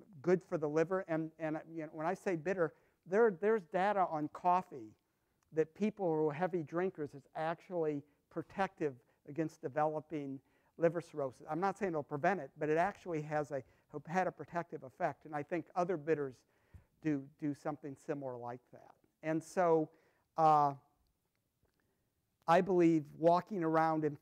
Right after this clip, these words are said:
forest, you use the bitter taste buds to detect bitters that can have health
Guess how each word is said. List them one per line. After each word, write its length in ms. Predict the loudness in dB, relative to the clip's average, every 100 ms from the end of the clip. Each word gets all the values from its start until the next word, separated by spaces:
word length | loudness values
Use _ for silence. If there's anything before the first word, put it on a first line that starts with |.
| 0
forest, 480 | 4 4 2 -4 _ _ _ _ _ _ _ _ _ _ _ _
you 140 | -4
use 320 | 0 0 -2 -4
the 80 | -4
bitter 320 | 0 2 0
taste 400 | -2 -4 -4 -8 0
buds 420 | 2 2 -4 -16 -20 _ _ _ _ _ _ _ _ _ _ -6
to 360 | 2 4 4 2
detect 520 | -6 -4 -2 -2 _ _ _ _ -14 0
bitters 460 | 2 2 -2 -6 _ -8
that 200 | -8 -8
can 160 | -8
have 320 | -6 -4 -6 -8
health 280 | -4 -4